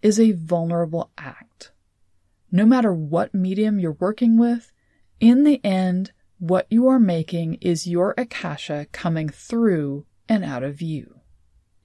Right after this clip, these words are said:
It is something which has come into being because of your conversation with the universe, and there is nothing quite so intimate as that. Manifesting something new,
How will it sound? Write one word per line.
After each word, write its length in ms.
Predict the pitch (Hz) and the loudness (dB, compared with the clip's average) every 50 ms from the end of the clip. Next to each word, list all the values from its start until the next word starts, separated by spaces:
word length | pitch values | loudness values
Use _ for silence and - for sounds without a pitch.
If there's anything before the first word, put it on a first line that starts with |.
| _ _ _ _ _ _ _ | _ _ _ _ _ _ _
It 140 | - 190 196 | -4 0 2
is 120 | 196 190 | 2 0
something 540 | - - - 233 233 233 - 294 294 285 285 | 0 2 2 2 2 4 4 2 4 4 4
which 160 | 233 208 202 | 4 2 2
has 160 | - 202 185 - | 0 -4 -4 -4
come 260 | - - 196 196 208 | -6 -6 -4 -4 -2
into 220 | - 226 233 269 | 0 0 0 0
being 380 | 226 190 202 190 185 180 175 180 | -2 -2 -2 -2 -2 -2 -2 0
because 680 | 175 185 180 - - - - 294 285 233 185 165 156 - | -2 -2 -4 -4 -14 -8 -2 0 2 2 2 0 -2 -6
of 260 | - - 180 170 160 | -4 -4 -4 -2 -2
your 300 | 175 170 170 175 196 214 | -4 -2 -2 -2 -2 -4
conversation 920 | 214 - - 247 240 240 233 262 247 240 - 196 185 180 - - 190 190 | -6 -4 0 0 2 2 2 0 -4 -2 -2 -2 -2 -2 -4 -6 -6 -6
with 140 | 190 196 - | -6 -4 -4
the 80 | 220 | -4
universe, 640 | 202 180 170 156 151 143 151 147 143 143 143 - - _ _ _ _ _ _ _ _ | -4 -4 -4 -6 -6 -6 -6 -6 -6 -6 -8 -10 -18 _ _ _ _ _ _ _ _
and 160 | - 190 185 | 0 0 2
there 140 | 190 180 185 | 4 4 2
is 140 | 185 170 - | 2 2 2
nothing 640 | 180 180 180 180 180 - - 214 214 214 226 226 - _ _ _ | 0 0 0 -2 -2 0 0 2 2 2 0 -2 -4 _ _ _
quite 300 | - - 214 196 - - | -6 -4 -4 -4 -2 -4
so 200 | - 220 208 - - | -4 -4 -4 0 2
intimate 580 | 240 233 226 - - - - - - _ - _ _ _ _ _ _ _ _ | 2 0 0 -2 -10 -16 -16 -16 -18 _ -20 _ _ _ _ _ _ _ _
as 160 | - 180 160 - | -8 -8 -8 -8
that. 460 | - 175 - - _ _ _ - - _ _ _ _ _ _ _ _ _ _ _ _ _ _ _ _ _ _ _ _ _ _ _ _ _ _ _ _ _ _ _ _ | -12 -14 -14 -14 _ _ _ -20 -20 _ _ _ _ _ _ _ _ _ _ _ _ _ _ _ _ _ _ _ _ _ _ _ _ _ _ _ _ _ _ _ _
Manifesting 680 | 175 185 190 220 262 285 277 - 311 302 - 330 320 | -2 0 4 4 4 4 4 2 -4 -2 -2 -4 -6
something 400 | 285 - 247 220 214 285 294 285 | 0 0 0 0 0 0 2 2
new, 340 | 208 175 156 127 135 185 208 | 2 2 0 -2 -4 -6 -8